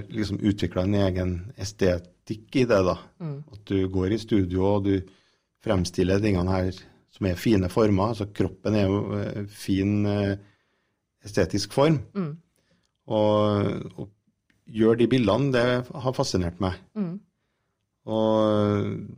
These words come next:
Speaker 1: for å få til det, så må du liksom inn i det miljøet, for du kan liksom bare ta en modell og så ha på de tingene der, og så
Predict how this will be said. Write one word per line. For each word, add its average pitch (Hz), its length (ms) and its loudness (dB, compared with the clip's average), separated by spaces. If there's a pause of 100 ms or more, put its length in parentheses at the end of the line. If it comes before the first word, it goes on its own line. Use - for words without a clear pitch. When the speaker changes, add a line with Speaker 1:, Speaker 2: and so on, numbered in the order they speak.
Speaker 1:
for 113 160 0
å 104 80 2
få 117 300 2
til 113 120 0
det, 147 160 2
så 165 140 -4
må 131 160 2
du 107 80 4
liksom 107 360 0
inn 104 200 2
i 110 80 4
det 107 120 4
miljøet, 117 420 4
for 135 80 0
du 113 60 2
kan 107 140 2
liksom 107 260 0
bare 98 240 2
ta 104 240 -2
en 98 80 2
modell 107 280 0
og 101 80 -2
så 104 80 -4
ha 107 120 2
på 92 200 0
de 95 80 2
tingene 92 320 -2
der, 98 120 2
og 98 80 0
så 92 380 0